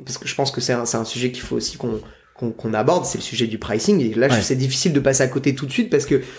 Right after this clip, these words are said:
Speaker 1: tu, tu vas
Speaker 2: Non,
Speaker 1: peut-être
Speaker 2: mais
Speaker 1: me
Speaker 2: parlons-en,
Speaker 1: demander,
Speaker 2: ça
Speaker 1: euh,
Speaker 2: m'intéresse.
Speaker 1: tu vas peut-être me demander, euh, ok, mais le premier client, combien tu l'as pricé ? Parce qu'effectivement, on peut se dire, euh, euh, techniquement, t'as jamais bossé.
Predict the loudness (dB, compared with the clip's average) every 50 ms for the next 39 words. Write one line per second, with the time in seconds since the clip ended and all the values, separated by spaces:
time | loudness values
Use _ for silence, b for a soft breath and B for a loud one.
0 | B B B B _ _ -12 -12 -10 -10 -12 -6 -2 2 4 4 6 6 4 4
1 | 4 4 4 4 6 6 6 6 6 6 4 2 0 0 0 0 0 -2 -4 -10
2 | -12 _ -2 0 0 2 2 2 0 2 -2 -2 -2 0 0 4 4 4 4 4
3 | 4 4 2 2 2 0 0 0 0 -2 -2 -4 -2 -2 0 -2 -2 0 0 2
4 | 2 2 2 0 0 2 4 6 6 6 4 2 -2 -6 -14 _ _ 0 2 2
5 | 2 2 2 2 2 2 2 2 0 0 -2 -4 0 0 0 0 0 -2 0 0
6 | 2 2 4 4 2 0 2 0 0 0 0 0 2 2 2 2 2 0 -2 -4
7 | -6 B B B B B -4 -2 0 0 2 0 0 0 0 -2 -2 -4 -4 -2
8 | -2 -4 -2 0 0 2 2 2 2 2 4 4 4 4 4 2 2 4 2 2
9 | 0 -4